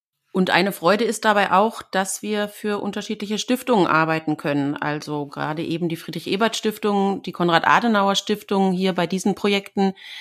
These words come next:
äh, die sind ja nun eben auch verschiedenen Parteien nahe und das passt auch sehr gut dazu, dass es eben in der politischen Bildung wichtig ist, äh, parteineutral auch zu denken, verschiedene Richtungen,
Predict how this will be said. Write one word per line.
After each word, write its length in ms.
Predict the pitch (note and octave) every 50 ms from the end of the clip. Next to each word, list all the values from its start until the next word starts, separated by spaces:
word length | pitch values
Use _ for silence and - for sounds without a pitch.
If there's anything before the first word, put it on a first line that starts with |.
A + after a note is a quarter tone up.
| - - - - - _ -
äh, 300 | F3 F3 F3 F3+ F3+ F3+ F3+
die 220 | - F#3+ F#3+ F#3 F3+
sind 220 | F#3+ G#3 G#3 G#3
ja 100 | G#3+ G3
nun 200 | F#3+ F#3+ F#3 F#3+
eben 220 | - F#3 F3 F#3
auch 200 | - - F3 F3
verschiedenen 420 | - - F#3+ - - B3 C4 B3 A3
Parteien 460 | - G3+ F#3 - G3 F#3+ F3+ F3+ F3
nahe 440 | F3 E3+ F3 F#3 G#3+ B3 C4+ C4 - -
und 400 | - F3+ F#3 F#3 F3 - - -
das 180 | F#3 E3+ - -
passt 320 | - F#3 F3 - - -
auch 140 | E3+ D#3+ -
sehr 220 | - - E3 E3
gut 340 | D#3+ E3 F3 F#3 - - -
dazu, 640 | - E3 D#3+ E3 D#3+ - - - F#3 F3 F3+ F3 - _ _ _ _ _ _
dass 160 | - E3+ -
es 100 | F3+ -
eben 180 | - - E3+ -
in 140 | - F3 F#3
der 80 | F#3
politischen 520 | F3 - - F3+ F#3 - E3+ E3+ - F3 E3
Bildung 380 | E3 E3 E3 E3+ E3+ D#3+ D3+
wichtig 400 | D3+ E3 D#3+ - - - F#3+ -
ist, 400 | - F#3 F3 - - - - - - -
äh, 180 | E3+ E3 D#3+ D#3+ _ _ _
parteineutral 1200 | - - E3 - - E3 D#3 D#3+ D#3 - - D#3+ D#3+ D#3+ D#3+ D#3+ - - - D3 D#3+ F3 G3 G3+ -
auch 320 | - E3+ E3 E3+ E3 -
zu 160 | - - -
denken, 420 | D#3+ - E3+ F3 F3 F3 F3 F#3 F3
verschiedene 480 | - E3 D#3 - - E3+ E3+ E3 D#3+ D#3+
Richtungen, 580 | F3+ F3 - - F3+ E3 E3 D#3+ D#3+ D#3 D#3